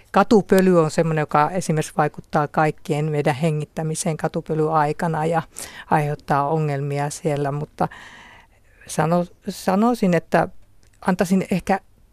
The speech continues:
kahdeksan, puoli yhdeksän. Ja o-, voisi sanoa, että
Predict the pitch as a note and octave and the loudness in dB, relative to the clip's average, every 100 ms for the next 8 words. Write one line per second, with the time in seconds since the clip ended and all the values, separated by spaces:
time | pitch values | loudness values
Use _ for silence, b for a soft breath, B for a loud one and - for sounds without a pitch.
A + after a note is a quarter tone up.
0 | - E3 D3+ F3+ - G#3+ - A#3+ A3+ A3+ | -2 0 0 -4 0 0 2 2 2 2
1 | A3+ A3 G#3+ A3 - - A#3+ A3+ G#3+ - | -2 -4 -2 -4 -4 -4 0 2 0 -4
2 | - _ B B B B B B B - | -20 _ B B B B B B B 2
3 | F3+ E3+ - B - - - - G#3 F3+ | 4 2 0 B -14 -14 -10 -4 0 2
4 | F#3 - F#3 F3+ F3 F3+ | 2 2 2 2 2 0